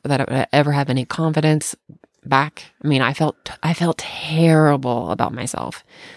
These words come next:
I felt terrible about life. I really did think, "Okay, I've reached the breaking point where, from which I cannot return."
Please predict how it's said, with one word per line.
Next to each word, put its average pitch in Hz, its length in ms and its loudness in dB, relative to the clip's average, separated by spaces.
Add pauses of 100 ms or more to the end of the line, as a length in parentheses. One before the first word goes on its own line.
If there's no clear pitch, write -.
I - 60 -12
felt - 160 0
terrible 139 360 0
about - 260 0
life. 131 440 -2
I - 80 -4
really 147 320 4
did 135 200 2
think, - 420 -2 (560)
"Okay, 131 500 0 (420)
I've 139 300 0
reached - 540 -2 (320)
the 131 540 -4 (500)
breaking 139 460 2
point 123 420 0 (220)
where, 135 340 -2 (200)
from 160 380 2
which 135 340 2
I 135 120 0
cannot 131 500 -2 (200)
return." - 500 -4